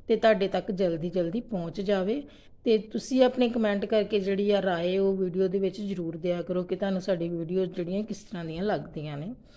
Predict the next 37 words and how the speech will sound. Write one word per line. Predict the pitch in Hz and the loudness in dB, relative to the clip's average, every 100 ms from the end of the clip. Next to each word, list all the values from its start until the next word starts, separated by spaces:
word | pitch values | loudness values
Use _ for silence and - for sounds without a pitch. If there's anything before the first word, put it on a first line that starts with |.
| - - - | -20 -18 0
ਹੁਣ | 233 | 2
ਆਪਾਂ | 220 226 | 4 2
ਡਿਜ਼ਾਈਨ | 214 214 190 196 | 2 2 2 0
ਬਣਾਉਣਾ | 214 233 208 190 | 2 2 2 0
ਸ਼ੁਰੂ | - 196 180 | -2 -2 -2
ਕਰਦੇ | 180 208 175 208 | 2 0 2 0
ਹਾਂ। | 226 | 2
ਪਹਿਲਾ | 214 202 220 | 2 4 2
ਕੁੰਡਾ | 226 214 202 | 2 4 4
ਉਤਾਰ | 202 170 151 156 | 4 0 -2 -4
ਲਿਆ | 156 170 196 | -4 -2 -4
ਆ, | - - - - - - - - - - - - - - - - | -4 -18 -20 -20 -20 -20 -20 -20 -20 -20 -20 -20 -20 -20 -20 -4
ਫਿਰ | 233 - | -4 2
ਧਾਗਾ | 247 208 220 - | 0 4 2 2
ਅੱਗੇ | 185 185 | -2 0
ਕਰਾਂਗੇ, | 180 185 190 196 240 294 - - - - - | 0 0 0 0 0 -2 -12 -20 -20 -18 -10
ਦੋ | 180 214 220 233 | 0 4 6 4
ਕੁੰਡੇ | 233 202 202 | 2 2 4
ਉਲਟੇ | 196 170 - 156 | 4 0 -4 -6
ਬਣਾਵਾਂਗੇ। | 156 170 190 180 165 185 - - - - - - - - | -6 -8 -6 -8 -10 -14 -20 -20 -20 -20 -20 -20 -18 -8
ਡਿਜ਼ਾਈਨ | 185 196 190 196 | 0 2 2 2
ਦੀ | 214 | 0
ਪਹਿਲੀ | 214 185 190 226 | 0 0 2 2
ਸਿਲਾਈ | 247 214 214 | 4 6 6
ਹੈ | 220 220 | 4 2
ਸਿੱਧੇ | 196 170 220 | -6 4 4
ਪਾਸਿਓ, | 220 220 214 240 254 - - - - - | 6 2 2 -2 -2 -4 -20 -20 -14 -8
ਦੋ | 185 214 226 | 6 8 8
ਕੁੰਡੇ | 240 226 214 | 6 6 8
ਉਲਟੇ | 196 190 202 | 6 4 2
ਬਣਾ | 190 226 220 | 4 2 4
ਲਏ। | 220 | 4
ਹੁਣ | 262 247 240 | 6 4 2
ਛੇ | - 202 220 | 4 8 8
ਕੁੰਡੇ | 233 208 185 196 | 6 0 2 0
ਸਿੱਧੇ | 185 156 170 | 0 -2 0
ਬਣਾਵਾਂਗੇ, | 180 185 175 | 0 -2 -4